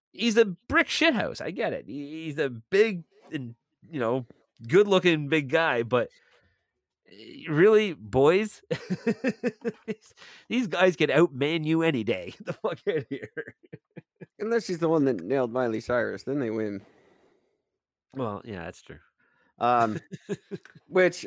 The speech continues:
Speaker 2: I don't know if the world knows, but yes, I am starting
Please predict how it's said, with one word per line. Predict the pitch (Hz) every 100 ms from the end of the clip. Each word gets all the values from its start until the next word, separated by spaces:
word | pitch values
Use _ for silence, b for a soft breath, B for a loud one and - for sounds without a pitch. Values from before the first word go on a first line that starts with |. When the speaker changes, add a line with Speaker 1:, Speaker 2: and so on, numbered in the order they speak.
| -
Speaker 2:
I | 175
don't | 196 202
know | 214 196
if | 160
the | 156
world | 151 170 160 143 131
knows, | 143 139 139 123
but | 131 123 -
yes, | 147 135 -
I | 127
am | 123 127 123
starting | - 127 117 113 104 101